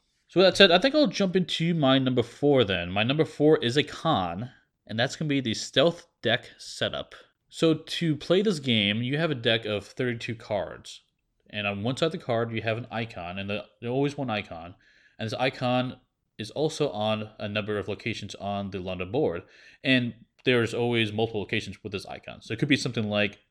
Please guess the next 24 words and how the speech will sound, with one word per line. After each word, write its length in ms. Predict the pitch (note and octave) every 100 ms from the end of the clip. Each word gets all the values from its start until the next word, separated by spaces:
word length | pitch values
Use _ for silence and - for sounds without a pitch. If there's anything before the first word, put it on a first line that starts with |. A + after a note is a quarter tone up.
| _
an 100 | -
icon 240 | G#2 G2+ G2+
of 80 | F2+
coins, 380 | - A2+ G2
which 160 | G2 -
means 180 | G2+ G2
it's 140 | F2
a 60 | G2
commercial 420 | - G#2 G2 -
location. 480 | - - - F#2 G2 _ _ _ _ _ -
Or 180 | - E3+
icon 560 | D#3+ D#3 D#3 C#3 C3+ C3
where, 520 | A#2+ A#2 A#2 A#2 - _ _ _
of 200 | G#2 G#2
a 100 | F#2+
house, 320 | - A#2 F#2+
and 60 | G#2+
that 100 | G#2
means 140 | G#2
it's 140 | G2+ F2+
one 140 | G#2
of 80 | F#2+
Shakespeare's 460 | - F#2 - F#2+ F2+
resi-, 340 | F2+ F2 F2+